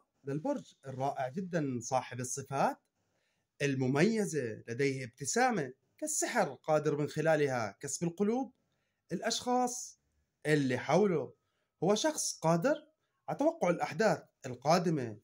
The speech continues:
فلديه حاسة سادسة قوية جدا تعلم بالخطر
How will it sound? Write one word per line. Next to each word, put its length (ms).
فلديه 400
حاسة 400
سادسة 580
قوية 400
جدا 480
تعلم 340
بالخطر 580